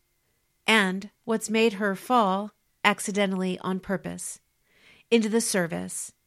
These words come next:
of humanity. But before we jump into the conversation with Luann, I'm excited to announce that I have opened up podcast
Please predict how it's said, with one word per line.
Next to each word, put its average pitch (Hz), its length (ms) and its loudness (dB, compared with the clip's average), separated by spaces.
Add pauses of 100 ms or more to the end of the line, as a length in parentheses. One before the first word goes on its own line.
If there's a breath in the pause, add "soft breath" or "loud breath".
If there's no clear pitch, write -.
(420)
of 165 240 -4
humanity. 160 760 -4 (1500 soft breath)
But 226 140 0
before 285 360 2
we 381 140 2
jump 202 260 0
into 202 240 0
the 214 80 -2
conversation 190 1040 0
with 190 260 0
Luann, 175 600 0 (260 loud breath)
I'm 247 100 4
excited 269 440 4
to - 140 0
announce 175 580 2 (220)
that 240 220 4
I 226 200 2
have 349 180 -2 (100)
opened 226 380 0 (100)
up 165 260 -4 (300 soft breath)
podcast 247 640 0